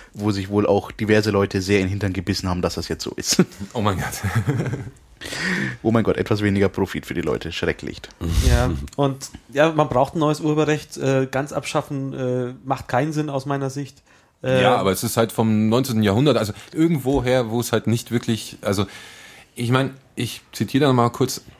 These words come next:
Speaker 2: wenn ich das gleich finde, Moment, ähm,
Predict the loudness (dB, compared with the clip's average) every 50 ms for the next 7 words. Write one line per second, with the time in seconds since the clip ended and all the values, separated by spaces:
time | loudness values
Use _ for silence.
0 | -20 -20 -20 -20 -20 _ -6 -4 -4 -4 -4 -6 -8 -10 -10 -8 -6 -6 -6 -6
1 | -8 -12 -18 -16 -10 -6 -6 -4 -4 -2 -4 -4 -4 -4 -4 -4 -2 -2 -4 -4
2 | -6 -10 -18 -20 -20 -14 -8 -6 -4 -2 -2 -2 -2 -2 -2 -4 -6 -8